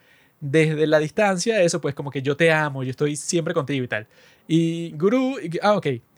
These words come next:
Y el papá se va y le da un infarto en el medio de la calle y se lo llevan para el hospital y Guru no sabe y cuando se da cuenta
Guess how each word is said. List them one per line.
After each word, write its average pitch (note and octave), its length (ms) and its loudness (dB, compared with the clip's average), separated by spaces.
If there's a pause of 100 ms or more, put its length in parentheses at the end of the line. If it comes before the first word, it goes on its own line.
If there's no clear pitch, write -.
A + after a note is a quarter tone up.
(420)
Y E3+ 140 2
el G3 140 4
papá G3+ 260 2
se B3+ 160 2
va A#3+ 300 4
y F#3+ 100 -4
le G3 120 0
da F3+ 80 4
un F3+ 60 -2
infarto G3+ 440 0
en G#3 60 -4
el F#3+ 100 -8
medio E3+ 260 -2
de G3+ 80 -4
la G3+ 120 -2
calle F#3+ 340 0
y A#3 60 -6
se A#3 100 -6
lo F#3 60 -2
llevan D#3 220 0
para F#3+ 140 -4
el F#3 60 -2
hospital E3+ 540 -2
y F3+ 60 -6
Guru C#3+ 220 -2
no E3 140 -10
sabe F#3 340 -2
y G#3 40 -10
cuando F3+ 180 -4
se - 120 -4
da C3+ 120 -2
cuenta D#3+ 480 -4